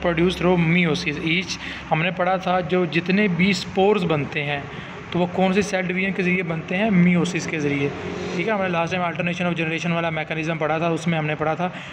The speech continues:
जितने भी स्पोर्स बनते हैं, वो, वो meiosis के through बनते हैं, ठीक है। During it, nucleus of microscope undergo, <clears throat> microscope and germinates into male reproductive gametophyte generation।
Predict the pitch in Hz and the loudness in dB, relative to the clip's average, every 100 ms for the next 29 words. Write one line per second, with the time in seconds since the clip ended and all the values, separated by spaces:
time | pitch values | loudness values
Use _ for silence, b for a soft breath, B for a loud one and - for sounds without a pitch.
0 | B 165 170 202 208 202 196 185 180 175 | B -2 2 2 2 0 0 2 2 2
1 | 170 175 165 170 175 175 233 B B - | 0 -2 -4 0 2 2 0 B B 2
2 | 180 180 185 170 - 170 165 147 139 127 | 4 4 2 0 -2 -2 0 0 0 -2
3 | 147 143 - 180 208 196 B B B B | -4 -4 -4 -2 -2 -4 B B B B
4 | B B - - 196 220 220 202 190 214 | B B -2 4 6 6 2 0 2 2
5 | 214 202 185 175 196 202 185 180 190 180 | 2 2 2 0 0 2 2 4 2 4
6 | 190 196 - - 185 190 180 170 185 - | 4 4 0 -4 0 2 2 2 -2 -2
7 | 196 180 156 170 185 190 185 185 185 175 | 0 2 2 2 2 2 0 0 2 2
8 | 165 175 190 190 180 185 175 151 151 170 | 2 2 0 0 0 -2 -2 -4 -2 0
9 | 165 180 185 185 175 160 160 - | 0 0 2 2 2 2 2 0